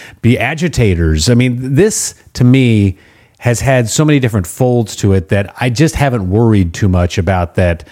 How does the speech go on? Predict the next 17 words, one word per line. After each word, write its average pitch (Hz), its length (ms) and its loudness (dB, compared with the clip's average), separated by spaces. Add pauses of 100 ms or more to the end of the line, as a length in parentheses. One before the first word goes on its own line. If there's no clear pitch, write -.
(240)
Bayern 104 260 0
Munich 95 360 0
has 90 500 0
all 113 180 -4
but 95 120 0
won 92 320 0
the 85 80 0
league. 82 280 0
I 85 40 0
mean, 87 100 2
there's 82 200 -2
one 95 220 0
more 90 140 2
victory 85 360 -2
and 78 100 -2
it's 78 140 -6
done. 71 300 -6